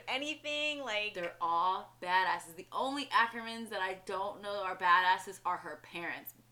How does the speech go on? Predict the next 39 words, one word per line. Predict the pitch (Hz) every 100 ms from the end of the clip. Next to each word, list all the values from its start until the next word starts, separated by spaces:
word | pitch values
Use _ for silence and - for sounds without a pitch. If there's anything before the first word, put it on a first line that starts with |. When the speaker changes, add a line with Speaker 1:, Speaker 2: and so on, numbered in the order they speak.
| -
Speaker 2:
But | 170
that's | 185 196 -
only | 190
because | 185 190 185 170
we | 170
Speaker 1:
True, | 170
Speaker 2:
know | 175 175 180 175
Speaker 1:
true. | 185 175 185
Speaker 2:
a |
little | 208 208
bit | 208 202 -
about | 202 175 -
them. | - 143
Speaker 1:
Very | 208 214 208
little | 190 170 165 185
Speaker 2:
We |
Speaker 1:
about | 202
Speaker 2:
don't | 202 190
Speaker 1:
them. | 185
Speaker 2:
know | 170 160 160
what | 180 -
they've | 202 214
Speaker 1:
And | 226
Speaker 2:
done |
Speaker 1:
it's | 262
Speaker 2:
in | -
the | 311
Speaker 1:
really | 320
just | 254 -
her | 240
Speaker 2:
past. | 196
Speaker 1:
mom, | 190 175 147 -
'cause | 190 202
her | 202
dad's | 190 175 175
white. | 135 65 - -
Speaker 2:
Mm. | 165 165 151 110 85 _ _ - - -
Speaker 1:
So, | -
Speaker 2:
So, | 180 127 143